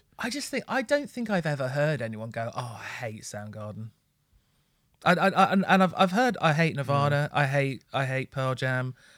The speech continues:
Speaker 1: "I hate, um, Alice in Chains." I don't think I've ever heard anyone go, "Oh, I fucking hate Soundgarden. They're fucking
Speaker 2: Mm.
Speaker 1: rubbish," you know? I've heard people go, "Oh, that, like,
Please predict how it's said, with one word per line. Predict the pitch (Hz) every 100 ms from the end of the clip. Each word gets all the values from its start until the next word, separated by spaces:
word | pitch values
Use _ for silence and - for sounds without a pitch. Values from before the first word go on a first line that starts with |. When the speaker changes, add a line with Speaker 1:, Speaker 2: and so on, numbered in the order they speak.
| _
Speaker 1:
"I | 127 123
hate, | 131 127 127 _
um, | 127 131 123 120 117 _ _
Alice | 135 131 131
in |
Chains." | 123 131 127 - - - -
I |
don't | 320
think | 339 302
I've | -
ever | 214 254 254
heard | 131 143 135 139
anyone | 139 135 135
go, | 127 131 131 - - _
"Oh, | - 143 123 -
I | - - _
fucking | 262 233 - 233 220
hate | 175 143 123
Soundgarden. | - 113 113 113 113 110 120 - _
They're | -
fucking | - - 220 117 196 165
Speaker 2:
Mm. |
Speaker 1:
rubbish," | 135 113 104 101 - -
you | 127
know? | 127 135 - - - 214
I've | 233
heard | 277 -
people | 233 220 220 202 175
go, | 190 175 170 160 - - - -
"Oh, | - 208 208 202 190
that, | 180 156
like, | 175 160